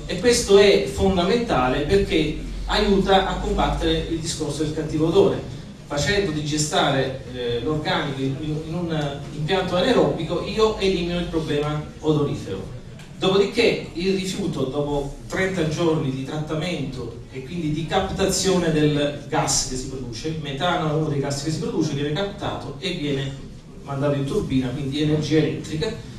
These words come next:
Dopodiché, dicevo, la parte compostata che si riduce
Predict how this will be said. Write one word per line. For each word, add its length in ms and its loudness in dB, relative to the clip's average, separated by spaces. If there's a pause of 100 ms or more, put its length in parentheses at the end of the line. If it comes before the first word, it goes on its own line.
(420)
Dopodiché, 640 4 (760)
dicevo, 560 4
la 120 2
parte 360 0
compostata 680 0
che 100 -6
si 140 -2
riduce 680 2